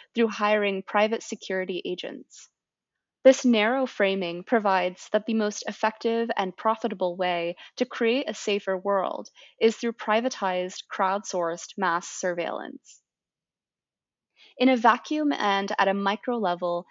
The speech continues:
Citizen might allow an individual to feel marginally safer. In fact, at surface level,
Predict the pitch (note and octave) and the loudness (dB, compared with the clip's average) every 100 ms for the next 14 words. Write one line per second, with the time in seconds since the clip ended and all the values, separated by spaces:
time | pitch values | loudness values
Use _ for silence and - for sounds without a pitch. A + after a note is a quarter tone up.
0 | _ - C#4 C#4 D4 C4 G#3 G3 - G3 | _ -2 2 4 4 4 4 0 -2 2
1 | F#3+ G3 B3 G#3 G3 G3 G3+ F#3+ A#3 G#3 | 4 4 2 -2 -4 -4 -2 0 0 0
2 | F#3+ E3+ F3 G#3 - G3 G3 G#3 A3 - | -2 -2 -6 -10 -2 0 0 -2 -4 -6
3 | - F#3 F3 - E3+ - - - - _ | -4 -4 -4 -4 -6 -6 -12 -12 -16 _
4 | _ _ _ B3 B3 A#3 A3 - - B3 | _ _ _ 2 4 4 2 -4 -2 -2
5 | - C4 D4 A#3 - F#3 F3 F3 F3+ | 2 0 2 0 -2 -4 -2 -2 -4